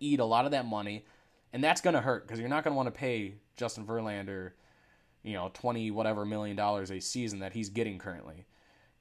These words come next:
It, it, it's gonna take up a lot of your cap space, and do you really wanna give a guy who's on the downslope that kind of money?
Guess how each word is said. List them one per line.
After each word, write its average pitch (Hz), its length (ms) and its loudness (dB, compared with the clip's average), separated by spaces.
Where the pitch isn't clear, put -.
It, 107 120 -6
it, 113 280 -4
it's 120 180 -4
gonna 139 160 2
take 135 180 0
up 117 120 6
a - 20 2
lot 113 200 6
of 127 40 2
your 113 100 2
cap 131 320 2
space, 101 380 -6
and 98 100 -10
do 107 80 -6
you 117 120 0
really 107 320 -2
wanna 135 200 0
give 120 220 -2
a 120 60 -2
guy 113 320 2
who's 113 240 -2
on 113 120 0
the 101 80 -6
downslope 147 640 -2
that 175 140 -2
kind 135 140 -2
of 104 60 -4
money? 151 400 -2